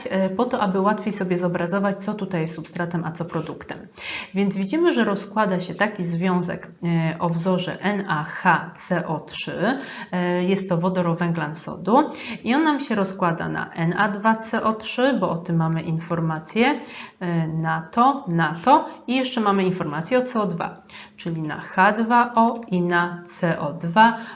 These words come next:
Uzgadniamy współczynniki i tak to równanie reakcji wygląda. Nie trzeba go zapisywać, ale jeżeli komuś to się tak łatwiej obrazuje, co jest substratem, a co produktem,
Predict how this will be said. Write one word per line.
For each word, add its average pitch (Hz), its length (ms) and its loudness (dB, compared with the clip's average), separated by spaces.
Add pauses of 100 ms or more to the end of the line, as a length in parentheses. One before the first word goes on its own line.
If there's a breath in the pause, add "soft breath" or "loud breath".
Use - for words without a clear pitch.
(140 loud breath)
Uzgadniamy 180 880 2
współczynniki 240 1300 -2
i 311 160 0
tak 339 240 6
to 247 140 2
równanie 185 460 2
reakcji 165 340 -4
wygląda. 269 600 4 (200)
Nie 226 720 2
trzeba 262 360 2
go 247 140 0
zapisywać, 226 600 0 (120)
ale 196 160 -2
jeżeli 190 340 0
komuś 185 280 -2
to 185 100 -6
się 170 120 -6
tak 165 240 -8
łatwiej 208 420 2
obrazuje, 202 640 0
co 190 120 -6
jest 180 160 -4
substratem, 180 500 -6
a 175 60 -2
co 175 140 -6
produktem, 180 500 -4